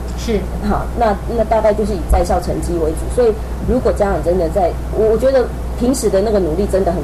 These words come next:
Speaker 2: 重要了，你累积下来的一个成绩的成果。
Speaker 1: 是。
Speaker 2: 好，那再来就是所谓的，呃，考完基测之后会有三个管道。好，
Speaker 1: 嗯。
Speaker 2: 如果是一个确定的特教的孩子，或是我们自闭症的孩子，好，那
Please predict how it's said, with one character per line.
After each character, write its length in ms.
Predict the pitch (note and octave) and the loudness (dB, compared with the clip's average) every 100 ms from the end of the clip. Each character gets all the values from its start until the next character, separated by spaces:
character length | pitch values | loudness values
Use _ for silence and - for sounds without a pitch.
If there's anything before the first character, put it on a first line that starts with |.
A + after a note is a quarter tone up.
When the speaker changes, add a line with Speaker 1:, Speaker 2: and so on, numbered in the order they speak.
| - | -2
Speaker 2:
重 220 | F3+ E3+ | 0 2
要 140 | E3 | 2
了， 100 | C3 D3+ | 2 0
你 180 | E3+ | 0
累 160 | F3+ D#3+ | 0 0
积 140 | D#3 G3+ | 0 -2
下 180 | A3+ | 0
来 120 | D#3+ C3+ | 0 0
的 80 | |
一 40 | - | -2
个 100 | E3 | -4
成 160 | - D#3 | -4 -4
绩 100 | E3 E3+ | -4 -4
的 80 | D3 | -2
成 160 | - D3 E3 | -4 -4 -4
果。 80 | G3+ | -4
Speaker 1:
是。 80 | G3 - - - | -4 -4 -6 -6
Speaker 2:
好， 120 | D#3 - - - - | -6 -6 -6 -6 -2
那 140 | B3 | 0
再 180 | A#3+ C4 | 2 4
来 140 | F3+ | 4
就 140 | D3+ F#3+ | 2 0
是 180 | G#3+ F#3+ | 0 -2
所 160 | A#2+ | 2
谓 140 | F3 E3+ | 2 2
的， 220 | D#3+ - | 0 0
呃， 240 | - D3+ B2 - | 0 0 0 -4
考 140 | - E3 | 0 2
完 180 | E3+ G3 | 2 0
基 160 | A3+ | -2
测 180 | A3 A#3 | 0 0
之 180 | - G3 | 0 0
后 140 | G#3+ | 0
会 120 | F#3+ F#3+ | 0 0
有 60 | D3 | 0
三 160 | D#3+ E3 | -2 -2
个 60 | D3+ | -2
管 140 | C#3 C#3 - | -2 -2 0
道。 200 | E3 - - | -2 -2 -4
好， 80 | D3+ | -2
Speaker 1:
嗯。 60 | |
Speaker 2:
如 80 | A3 | 2
果 80 | A#3 | 2
是 140 | G#3 | 2
一 40 | G#3 | 0
个 100 | F#3 F3 | -2 0
确 80 | G3+ | 0
定 180 | G3+ E3 | 2 0
的 60 | D#3+ | 0
特 160 | G3 | 0
教 180 | F3+ E3 | 2 2
的 80 | D3+ | 0
孩 160 | - - E3+ | -4 -4 -4
子， 80 | - - | -4 -4
或 60 | F3 | -4
是 60 | |
我 140 | F3 C#3 | -4 -4
们 80 | B2 - | -4 -4
自 80 | E3 | -4
闭 60 | F3 | -2
症 160 | F3+ D3 | 0 -2
的 60 | |
孩 160 | B2 - - - | -2 -4 -6 -6
子， 80 | - - - - | -6 -6 -6 -6
好， 120 | - | -4
那 80 | - | 0